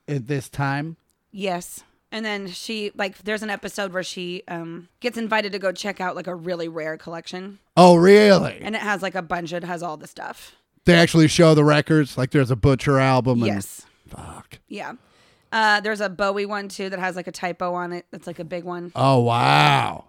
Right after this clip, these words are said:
Speaker 2: Um, but then it got me into looking into buying a Butcher album 'cause I think I'd really like to frame that in my living room.
Speaker 1: Well, you can get, like, a third state for what, like, seven hundred or something?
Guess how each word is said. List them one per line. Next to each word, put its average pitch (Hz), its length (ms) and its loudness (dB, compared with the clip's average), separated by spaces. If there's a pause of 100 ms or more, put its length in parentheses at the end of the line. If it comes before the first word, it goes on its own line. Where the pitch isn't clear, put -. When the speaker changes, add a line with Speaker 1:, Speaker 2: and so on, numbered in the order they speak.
Speaker 2:
Um, 185 240 -6
but 175 100 -14
then 190 120 -6
it 190 100 -12
got 175 220 -8
me 156 240 -14 (360)
into 180 220 -10
looking 170 300 -14
into 165 160 -14
buying 170 320 -12
a 165 60 -12
Butcher 165 280 -16
album - 300 -12
'cause 160 180 -16
I 180 80 -6
think 175 240 -14
I'd 185 120 -14
really 214 180 -12
like 240 200 -16
to 254 80 -16
frame 302 440 -10
that 294 180 -12 (140)
in 269 340 -4
my 262 200 -10
living 233 680 -12
room. 202 480 -10
Speaker 1:
Well, 165 100 -2
you 196 80 -2
can 220 80 -2
get, 226 100 2
like, 190 220 4
a 151 60 0
third 165 340 4
state 143 320 0
for 131 80 -2
what, 120 140 0
like, 113 160 -10
seven 135 340 0
hundred 135 400 0
or 143 80 0
something? 143 400 -2